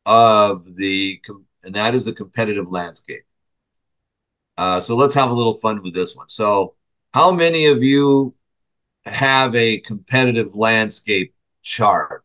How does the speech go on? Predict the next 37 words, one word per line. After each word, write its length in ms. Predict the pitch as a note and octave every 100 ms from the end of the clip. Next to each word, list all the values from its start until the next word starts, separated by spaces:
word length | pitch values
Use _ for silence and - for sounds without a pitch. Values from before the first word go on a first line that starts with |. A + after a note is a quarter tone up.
| -
or 100 | F#2
have 140 | F2
put 160 | B2 G#2
together 420 | G2 A2 G2+ F2+
something 480 | - F#2+ E2+ F#2 F#2+
or 100 | F#2+
thought 280 | A#2 A2+
about 320 | A2 G2 F#2+ F2
your 100 | F2+
competitors? 480 | _ _ - - _ _ _ _ _ _ _ _ _ _ _ _ _ _ _ _ _ _ _ _ _ _ _ _ _ _ _ _ _ _ _ _ _ _ _ _ -
How 220 | A2 C#3
many 300 | D3+ D3 C#3+
of 140 | C3
you 300 | C3 B2+ B2
have, 680 | A2 C3 C#3 C3+ B2+ A#2+ A2+ G#2+ _
like, 220 | A2 A2
an 100 | A2+
Excel 400 | A2 A2 - G#2+
spreadsheet 840 | G#2 - A2+ G2+ F2+ - - - _ _ _ _ _ _ _ _ _ _ _ _ _ _ _
that 180 | G2+ G#2
says, 440 | - A2 G#2 G2
"Here's 260 | G#2 B2+ B2+
the 100 | A#2
features 680 | - B2 B2 B2 A#2+ A2+ G#2+
that 100 | G#2+
are 80 |
important, 540 | G#2+ G#2 A2 A2+ G#2+ G#2
here's 320 | G2+ A2 G#2+
what 120 | G#2
we 160 | G#2 G2+
have," 340 | G2 G2 G2
and 100 | F#2
you 100 | G2
have 120 | G2
yeses 580 | F#2+ G#2 G2+ G#2 G#2 G2
or 140 | F#2+ F#2
X's? 600 | G#2 - - - -